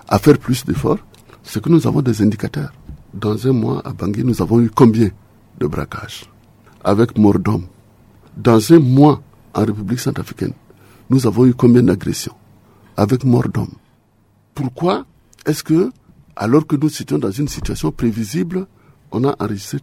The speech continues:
treize morts dans un village à quelques vingt-cinq kilomètres de l'endroit où sont postés nos, nos militaires ?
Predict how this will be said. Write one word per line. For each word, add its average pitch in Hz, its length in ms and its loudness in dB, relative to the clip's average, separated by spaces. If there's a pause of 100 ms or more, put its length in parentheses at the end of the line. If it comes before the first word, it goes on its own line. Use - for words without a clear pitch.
treize 160 440 0
morts - 420 -6 (440)
dans 98 360 -2
un 117 60 2
village 131 600 -8 (340)
à - 100 -12
quelques - 340 -4
vingt-cinq 110 460 -2
kilomètres 127 420 -6
de 135 120 -12
l'endroit - 440 -8 (320)
où 160 100 2
sont 151 200 0
postés - 360 -10
nos, 101 140 -6 (140)
nos 110 180 -2
militaires ? 82 480 -8